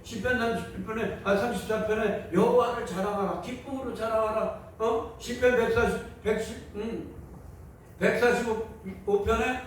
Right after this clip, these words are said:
어? "여호와를, 어? 지존하신 여호와를 자랑하라." 무엇을 자랑할 거야? 나의 믿음으로 하나님 앞에 나아갔더니 하나님이 고쳐주시고 입혀주시고, 고-, 어?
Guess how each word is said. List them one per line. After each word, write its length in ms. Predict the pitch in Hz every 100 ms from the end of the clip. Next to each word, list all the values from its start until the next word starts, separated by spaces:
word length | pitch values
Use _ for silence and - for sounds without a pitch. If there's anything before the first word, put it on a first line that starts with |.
| -
어? 260 | 240 - -
"여호와를, 720 | 226 269 277 277 285 - - -
어? 320 | 285 - -
지존하신 560 | - - 285 285 262 262
여호와를 360 | 247 247 240 190
자랑하라." 640 | 208 214 208 185 - - - -
무엇을 500 | 220 330 349 311 311
자랑할 520 | 220 240 233 196 196
거야? 560 | 185 165 196 - - - - - -
나의 220 | 277 285
믿음으로 720 | 285 285 294 285 294 285 - -
하나님 480 | 247 277 262 262 254
앞에 240 | 240 240
나아갔더니 800 | 202 208 220 196 214 190 - -
하나님이 480 | 240 269 262 254 247
고쳐주시고 760 | - 233 247 247 220 - 202 190
입혀주시고, 960 | 190 247 254 254 170 220 202 - -
고-, 220 | - 151 254
어? 320 | - -